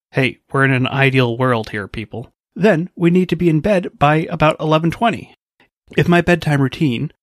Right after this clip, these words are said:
brushing teeth, getting into pajamas, et cetera, takes twenty minutes, then I'm going to want to start getting ready for bed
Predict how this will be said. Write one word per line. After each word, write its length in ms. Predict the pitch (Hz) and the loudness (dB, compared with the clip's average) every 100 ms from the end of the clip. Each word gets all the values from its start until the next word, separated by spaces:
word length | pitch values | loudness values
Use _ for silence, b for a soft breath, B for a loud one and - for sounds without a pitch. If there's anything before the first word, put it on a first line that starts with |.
| _ | _
brushing 300 | 139 - 143 | -4 -2 -4
teeth, 400 | - 127 139 - | -4 -6 -8 -6
getting 200 | 139 131 | -2 0
into 140 | 127 127 | 0 -2
pajamas, 520 | 123 123 117 123 - | -4 -4 -4 -4 -6
et 60 | - | 0
cetera, 380 | 190 156 151 - _ - | 0 0 -4 -8 _ -4
takes 280 | 147 131 - - | -2 0 -4 -4
twenty 260 | - 160 | 2 4
minutes, 360 | 147 208 190 - - | 4 2 -2 -8 -4
then 100 | 160 | 0
I'm 200 | 165 185 | 0 0
going 220 | 202 196 208 | -2 -4 -2
to 120 | 190 | -2
want 260 | 151 151 | -2 -2
to 60 | - | -6
start 220 | - 151 | -4 -4
getting 200 | 147 135 | -2 -2
ready 200 | 135 147 | -2 -2
for 120 | - | -4
bed 280 | 165 117 139 | -6 -6 -10